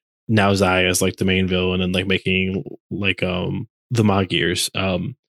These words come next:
barring that, though, like, these three episodes made me think that, um, for Yua, I think she's definitely looking to break good, and maybe that won't work for her. But Fua is definitely,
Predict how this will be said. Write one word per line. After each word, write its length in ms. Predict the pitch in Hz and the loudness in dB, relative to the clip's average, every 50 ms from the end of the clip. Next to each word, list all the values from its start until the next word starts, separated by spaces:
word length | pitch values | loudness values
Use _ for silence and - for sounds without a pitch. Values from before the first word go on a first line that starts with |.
| _ _ _ _ _ | _ _ _ _ _
barring 300 | - 123 160 190 196 160 | 2 2 4 4 2 2
that, 240 | 117 107 107 131 - _ | 2 2 0 0 -2 _
though, 280 | - 82 80 90 98 - _ _ _ _ _ - | -4 -2 -2 -2 -4 -6 _ _ _ _ _ 0
like, 320 | 113 113 107 98 - _ | 2 2 2 2 2 _
these 260 | - 131 156 170 - | 4 4 4 4 4
three 160 | - 151 139 127 | 2 4 4 4
episodes 640 | 120 - 117 - 123 110 104 101 95 - - - _ _ _ - _ _ _ _ _ _ | 4 0 2 4 4 4 4 2 0 -4 -8 -10 _ _ _ -20 _ _ _ _ _ _
made 280 | 104 107 110 113 110 110 | 0 2 2 2 2 2
me 120 | 110 107 | 0 0
think 460 | 104 - - 110 113 110 107 - - | 0 0 0 0 0 0 -2 -4 0
that, 260 | - 98 92 90 - - - | 2 2 2 2 0 -2 -4
um, 460 | 95 90 87 85 - - 113 110 - _ _ _ _ _ _ _ | -4 -4 -4 -4 -6 -6 -8 -8 -10 _ _ _ _ _ _ _
for 160 | - - 110 107 | 0 2 2 2
Yua, 400 | 101 101 110 123 143 156 160 - | 2 4 4 6 6 6 4 2
I 100 | - 110 | 2 0
think 260 | 131 139 - 143 127 - | 0 2 0 0 0 0
she's 440 | - - - 120 120 123 120 120 | -2 0 2 2 2 2 2 2
definitely 400 | 123 110 110 - - 120 110 107 | 2 2 0 0 0 2 4 4
looking 320 | 104 104 101 - - 107 101 | 4 4 0 0 -4 -4 -2
to 80 | 101 | -2
break 240 | 87 98 104 98 - _ _ | 0 2 0 0 0 _ _
good, 380 | - 101 104 110 117 117 120 - - | 2 4 4 4 4 2 -2 -4 -4
and 160 | 104 98 98 | -2 0 2
maybe 240 | 104 104 101 107 101 | 2 2 2 2 2
that 200 | 104 101 - 101 | 2 2 2 2
won't 180 | 104 104 98 | 0 0 2
work 220 | 101 101 104 - - | 2 0 0 0 0
for 80 | 120 120 | 0 2
her. 260 | 127 123 123 131 - _ _ _ _ _ | 2 2 2 0 -2 _ _ _ _ _
But 240 | - 120 104 - - | 0 2 2 2 2
Fua 560 | - - - - 139 156 170 139 104 95 - | -2 -4 2 4 6 8 8 6 6 4 2
is 240 | - 95 95 92 - - _ _ | 0 -2 -2 -4 -6 -8 _ _
definitely, 760 | - 110 113 113 - 123 107 104 98 95 92 85 - - - | 0 0 0 2 2 2 4 4 4 2 2 0 -2 -4 -8